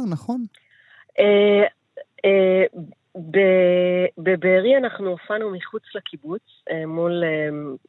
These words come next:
Speaker 2: אה, גדוד, אה, שריונרים שחנה שם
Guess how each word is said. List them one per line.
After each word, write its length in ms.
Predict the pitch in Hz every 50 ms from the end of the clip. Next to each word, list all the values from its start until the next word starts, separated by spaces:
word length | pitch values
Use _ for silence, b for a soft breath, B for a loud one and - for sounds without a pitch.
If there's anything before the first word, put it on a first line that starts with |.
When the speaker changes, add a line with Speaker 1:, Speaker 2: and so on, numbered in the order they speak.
| _ _ -
Speaker 2:
אה, 340 | 147 147 147 151 147 147 147 143 147 - - - - _ _ - - - - 69 156 151
גדוד, 380 | 156 151 170 185 196 175 165
אה, 240 | 185 175 156 151 147 147
שריונרים 680 | - - - 160 156 156 160 160 175 170 160 170 160 151
שחנה 640 | - - 151 147 143 143 - - - 156 165 165 165
שם 200 | - - 170